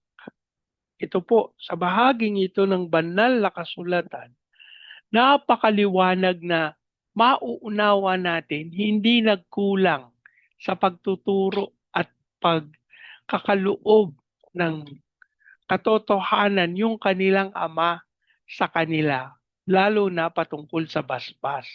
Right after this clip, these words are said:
Sapagkat nabatid nila na, "Ah, ito yung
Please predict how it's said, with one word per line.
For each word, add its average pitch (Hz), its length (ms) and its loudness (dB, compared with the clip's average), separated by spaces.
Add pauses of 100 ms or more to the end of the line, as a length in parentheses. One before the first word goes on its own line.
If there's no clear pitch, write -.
(140)
Sapagkat 180 580 -4 (600)
nabatid 220 760 2
nila 202 720 2 (300)
na, 180 340 -2 (800)
"Ah, 196 220 -4
ito 165 340 -8
yung 160 460 -10